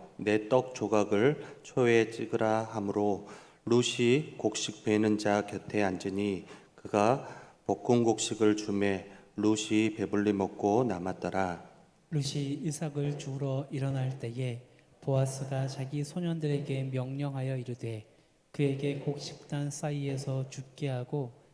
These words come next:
Speaker 2: 책망하지 말며,
Speaker 1: 또 그를 위하여 곡식 다발에서 조금씩 뽑아 버려서 그에게 줍게 하고 꾸짖지 말라 하니라.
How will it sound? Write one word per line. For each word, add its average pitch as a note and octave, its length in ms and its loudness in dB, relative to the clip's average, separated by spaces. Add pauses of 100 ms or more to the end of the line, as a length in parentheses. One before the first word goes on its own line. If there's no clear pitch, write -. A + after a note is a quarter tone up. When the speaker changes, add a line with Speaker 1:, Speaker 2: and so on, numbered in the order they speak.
Speaker 2:
책망하지 D3+ 760 -2
말며, A2+ 520 -6 (440)
Speaker 1:
또 D3 160 10
그를 C3+ 360 10
위하여 B2 580 10
곡식 A#2 540 0 (260)
다발에서 A2 960 4
조금씩 G#2+ 580 -2
뽑아 G#2+ 520 2
버려서 G2+ 600 -2 (440)
그에게 A2+ 440 6
줍게 - 380 -4
하고 G#2 540 2
꾸짖지 C3+ 420 0
말라 G2+ 360 2
하니라. F#2+ 520 -4